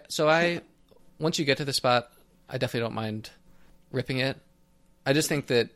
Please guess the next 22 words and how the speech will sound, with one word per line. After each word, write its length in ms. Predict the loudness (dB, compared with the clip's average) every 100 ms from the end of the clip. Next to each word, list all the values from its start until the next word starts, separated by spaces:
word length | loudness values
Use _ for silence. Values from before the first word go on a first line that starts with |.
| -4
yeah, 200 | 0 2
on 80 |
the 80 | 0
turn, 340 | -4 -4 -2 -2
like, 320 | -6 -8 -18 -20 -20 _ -14 0
it 80 | 2
might 140 | 2
be, 360 | 4 4 2 -2 _ _ _ _ _ _ 0
I, 120 | 4
yeah, 240 | 4 4 2
I 40 |
think 140 | 2 -2
the 80 |
larger 220 | 0 0 -2
sizing 220 | -4 -4
of 40 |
the 80 | -6
turn 220 | -6 -8
is 120 | -8
gonna 140 | -10 -10
be 80 | -6
best. 400 | -6 -6 -8